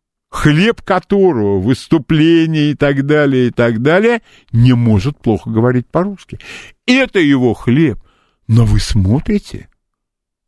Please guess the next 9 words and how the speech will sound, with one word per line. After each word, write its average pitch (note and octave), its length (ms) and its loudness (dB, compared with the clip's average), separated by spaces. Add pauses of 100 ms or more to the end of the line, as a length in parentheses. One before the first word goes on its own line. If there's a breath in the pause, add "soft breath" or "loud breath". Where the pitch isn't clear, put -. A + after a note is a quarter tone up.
(720)
Вы, C3+ 380 4
я G#2 240 0
никому B2 420 -2
лично A#2+ 360 -6
не G#2+ 160 -6
обращаюсь, A2 880 -4
это F#2 200 -8
их A#2+ 420 -2 (160)
паства. - 640 -8